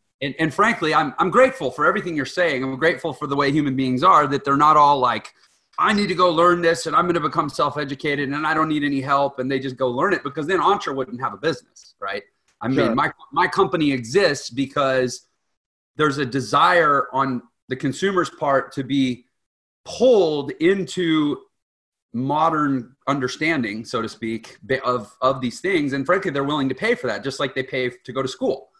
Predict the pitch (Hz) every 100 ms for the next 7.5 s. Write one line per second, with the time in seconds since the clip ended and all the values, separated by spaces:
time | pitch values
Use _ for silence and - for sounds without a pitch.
0 | - 139 - 156 117 - - - 170 165
1 | 147 120 _ _ 120 185 156 170 180 165
2 | 277 220 170 147 151 - 147 139 - 147
3 | 143 151 151 208 190 - 143 - 190 135
4 | - - 226 190 151 147 - _ _ _
5 | 120 - 139 156 147 156 131 135 131 117
6 | 127 127 127 127 123 - 120 127 117 -
7 | 120 127 160 131 110